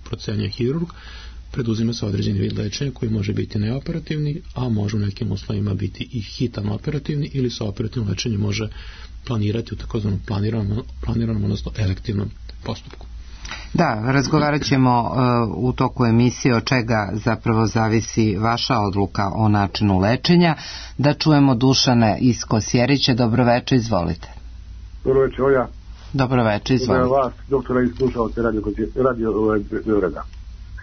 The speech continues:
Speaker 3: Evo, pitam o onome što je mene, mene, mene, ovaj, što sam ja imao iskustvo sa tim.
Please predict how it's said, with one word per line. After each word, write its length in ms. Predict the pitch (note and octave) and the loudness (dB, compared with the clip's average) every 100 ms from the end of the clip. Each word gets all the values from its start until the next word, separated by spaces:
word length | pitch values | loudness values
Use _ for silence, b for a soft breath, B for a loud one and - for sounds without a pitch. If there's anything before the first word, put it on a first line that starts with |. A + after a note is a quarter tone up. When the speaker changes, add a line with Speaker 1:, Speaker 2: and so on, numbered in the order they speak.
| B B B B B - - | B B B B B -10 0
Speaker 3:
Evo, 140 | C#3+ | 0
pitam 320 | C#3 E3 E3 D3+ | 2 0 2 2
o 60 | |
onome 280 | D#3+ D#3 D3 | 2 2 0
što 160 | C#3+ D3 | 2 0
je 60 | |
mene, 260 | D3 D3 B2 - - - | 2 0 -2 -4 -10 -4
mene, 300 | D3+ C#3 A#2+ - | 0 0 -2 -2
mene, 280 | C#3+ C3 A#2+ | 0 2 2
ovaj, 140 | A#2+ | 2
što 100 | B2 | -2
sam 120 | - C3 | -4 0
ja 140 | C#3+ | 2
imao 140 | B2+ | 0
iskustvo 380 | A#2+ - C3+ - | -4 -2 -2 -2
sa 100 | - | -8
tim. 240 | F#2+ F#2+ | -4 -2